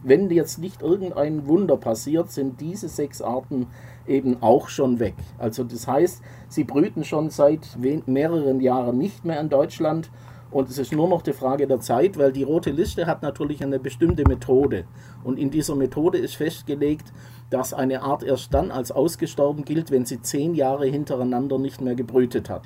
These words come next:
Und dieses Kriterium haben diese Arten noch nicht erfüllt, aber sie, sie brüten schon nicht mehr.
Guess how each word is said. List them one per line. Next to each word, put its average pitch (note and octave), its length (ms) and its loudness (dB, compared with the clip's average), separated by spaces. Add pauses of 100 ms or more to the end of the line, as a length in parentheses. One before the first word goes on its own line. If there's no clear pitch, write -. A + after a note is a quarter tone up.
(380)
Und A#2+ 340 -2
dieses E3+ 460 0
Kriterium D#3 760 0
haben C#3 180 -2
diese C3+ 300 -4
Arten C3+ 280 -2
noch A#2 160 -2
nicht - 260 -6
erfüllt, F3 400 -2
aber D3+ 280 -2
sie, D#3 180 -6
sie - 340 -6
brüten D#3 380 2
schon A2 180 -2
nicht G2+ 260 -8
mehr. F2 220 -10